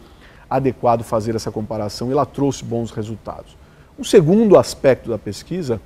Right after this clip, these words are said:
foi analisar as nossas próprias leis recentes, as nossas próprias políticas públicas, eh, amplas de combate à corrupção, ver como eles contribuíram, eh, qual o impacto dessas novas legislações.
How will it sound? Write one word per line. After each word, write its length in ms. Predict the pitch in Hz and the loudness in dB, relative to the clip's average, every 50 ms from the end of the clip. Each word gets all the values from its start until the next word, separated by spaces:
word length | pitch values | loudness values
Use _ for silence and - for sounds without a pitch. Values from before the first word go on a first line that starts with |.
| - - - - - | -14 -20 -20 -20 -20
foi 300 | - - - 151 170 185 - - - - _ - - - - _ _ _ _ _ _ _ | -8 -2 2 4 4 2 0 -4 -20 -20 _ -20 -20 -20 -20 _ _ _ _ _ _ _
analisar 460 | - 170 175 185 190 170 123 160 180 185 | -2 0 2 4 4 4 4 4 4 4
as 100 | 143 147 | 2 0
nossas 400 | 156 190 240 233 - 214 156 - | 0 0 0 0 -2 -4 -6 -6
próprias 520 | - - 139 127 113 - 123 113 104 107 | 0 2 4 4 4 2 0 -4 -2 -2
leis 380 | 113 107 104 107 104 - - - - - - - | -4 -4 -4 -4 -6 -8 -12 -18 -20 -20 -20 -8
recentes, 640 | - 139 139 123 - - 131 123 151 165 - - - - - - - - | -2 0 0 0 0 0 -2 -2 -2 -4 -8 -14 -18 -20 -20 -20 -20 -8
as 200 | - - 147 131 | -4 -4 -2 -2
nossas 440 | 139 156 170 165 156 - - 151 - | -2 0 0 0 0 -2 -4 -4 -4
próprias 540 | - - 147 143 147 147 147 - 160 147 - | -6 -4 -2 0 0 0 0 -2 -2 -4 -4
políticas 600 | - - - 143 160 214 214 - - - 139 - | -4 -4 -4 -2 0 0 -2 -2 -4 -4 -4 -4
públicas, 680 | - - 143 131 127 127 120 113 - 113 107 - - - - - _ _ | -6 -8 -8 -6 -4 -4 -4 -4 -6 -6 -8 -8 -12 -20 -20 -20 _ _
eh, 340 | - 123 120 117 110 110 104 92 - - - - - - - - - - - 92 | -4 -2 0 0 0 0 -2 -4 -8 -14 -20 -20 -20 -20 -20 -20 -20 -20 -12 -4
amplas 640 | 113 147 220 240 - - 135 113 107 101 - - - 113 | -2 0 0 0 0 -2 -2 -4 -4 -4 -10 -16 -16 -16
de 100 | 113 127 | -12 -8
combate 400 | - 135 120 117 110 107 - 113 | -6 -2 0 0 -2 -2 -4 -8
à 20 | |
corrupção, 520 | - 104 98 - - - 117 127 160 202 - - - - | -8 -10 -10 -10 -8 -6 -4 -4 -4 -6 -10 -14 -20 -2
ver 160 | - 143 185 190 | 4 4 4 6
como 220 | - 175 165 156 | 6 4 2 2
eles 140 | 147 127 - | 2 0 -2
contribuíram, 680 | - 131 113 127 117 107 110 117 139 156 160 165 156 151 - - - - | -6 -8 -8 -8 -8 -6 -4 -2 0 2 2 0 0 -4 -8 -16 -20 -10
eh, 200 | - 120 123 117 | -4 -4 -4 0
qual 220 | - - 175 175 170 | 4 6 6 8 6
o 60 | 156 | 6
impacto 520 | 139 120 - - 156 180 208 196 - - | 2 0 0 2 2 2 2 2 -2 -2
dessas 300 | 135 127 123 - 120 110 | 0 0 0 0 -4 -6
novas 280 | 120 117 117 113 107 113 | -6 -6 -6 -6 -6 -6
legislações. 760 | 113 110 104 107 113 107 - - - - - - - - | -6 -6 -6 -8 -8 -10 -10 -12 -16 -18 -20 -20 -20 -20